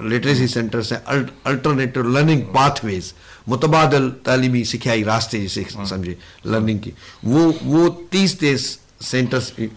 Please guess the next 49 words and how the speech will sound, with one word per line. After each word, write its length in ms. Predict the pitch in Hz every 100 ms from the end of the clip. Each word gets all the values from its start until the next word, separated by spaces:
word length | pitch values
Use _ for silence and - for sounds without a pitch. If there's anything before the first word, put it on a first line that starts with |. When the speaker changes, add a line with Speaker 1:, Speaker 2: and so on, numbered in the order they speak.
| - - _
Speaker 1:
پورے 200 | 147 151
پانچ 380 | - 131 139 -
ڈسٹرکٹ 400 | 120 - 117 110
اس 140 | 117
میں، 140 | 107 113 117 - _
تو 80 | -
یہ 120 | 120
کوئی 180 | 127 123
ڈیڑھ 240 | 110 135 135
سو 120 | 123
Speaker 2:
ہاں۔ 80 | 95
Speaker 1:
بنتے 260 | 95 95
ہیں۔ 80 | 85 - - - _ -
اس 160 | 139
طرح 300 | - 156 151 151 - -
جو 500 | 120 139 139 135 135 123 120
ہیں 160 | 127
ان 120 | 135
کے 360 | 127 131 123 98
ساٹھ 340 | 104 139 151 151
ساٹھ 340 | 139 117 104
جو 80 | 120
ہیں 120 | 127
وہ 180 | 127 127
آرڈر 220 | 147 143
لٹریسی 380 | 123 104 107 104
سینٹر 320 | 101 92 95
ہیں، 100 | 87 76 - -
تو 80 | -
وہ 460 | 147 139 165 180 185
اینوئل 440 | 160 185 202 185
ڈیولپمنٹ 420 | 151 160 165 156 139
جو 160 | 131
وہ 100 | 135
بجٹ 440 | 123 117 120 156 139
ہے 220 | 120 113
ہماری، 340 | 110 131 143
Speaker 2:
ہاں۔ 60 | 139
Speaker 1:
ویسے 340 | 131 104 139 139 - - -
سندھ 240 | - 156
کے 140 | 151 147
اندر 200 | 139 127
جیسے 200 | 127 131
پنجاب 420 | 131 131 143 131
میں 220 | 127 127
لٹریسی 440 | 120 123 151 -
ڈپارٹمنٹ 520 | 117 123 139 123 123 110
الگ 140 | 127
ہے 220 | 117 82